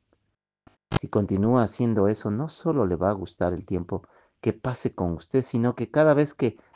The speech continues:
se reúne verá que crecen un poco más hacia su verdadero potencial. Entonces, conclusión, no vaya con las manos vacías. Deles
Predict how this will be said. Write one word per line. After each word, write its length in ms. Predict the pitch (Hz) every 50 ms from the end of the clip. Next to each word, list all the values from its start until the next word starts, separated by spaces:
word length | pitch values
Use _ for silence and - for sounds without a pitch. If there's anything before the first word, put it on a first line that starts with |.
| _
se 200 | _ - - 123
reúne 380 | 104 110 110 113 131 135 135 120
verá 260 | 101 98 95 107 110
que 120 | - 101 -
crecen 400 | - 98 98 - - 95 95 - _ _ _ _ _ _ _
un 400 | 156 180 190 185 180 170 156 - _ _
poco 560 | - 139 139 139 - _ _ - 117 107 92
más 680 | 90 85 85 90 98 104 95 85 78 - - - _ _ _ _ _ _ _ _ _
hacia 340 | - 101 98 92 - 98 90
su 200 | - - 92 -
verdadero 680 | - 90 90 95 80 78 82 87 92 95 98 95 90
potencial. 680 | - - 87 - - - 90 95 - - - - - - _ _ _ _ _ _ _ _ _ _ _ - - - _ _ -
Entonces, 420 | 123 123 175 175 147 156 143 -
conclusión, 840 | - 151 139 131 - - 123 120 - - 143 147 143 139 143 - - _ _ _ _ _ _ _ _ _ _ _ _ _ _ _ _ _ - 117
no 120 | 110 104
vaya 480 | 101 104 101 101 95 101 92 85 87 -
con 140 | 104 92
las 140 | 92 87 90
manos 280 | 98 95 95 95 87 -
vacías. 720 | 82 - - - 101 - - - - - - - - - _ _ _ _ _ _ _ _ _ _ _ _ _ _ _ _ _ _ _
Deles 640 | - - 98 95 95 85 - - - - - - _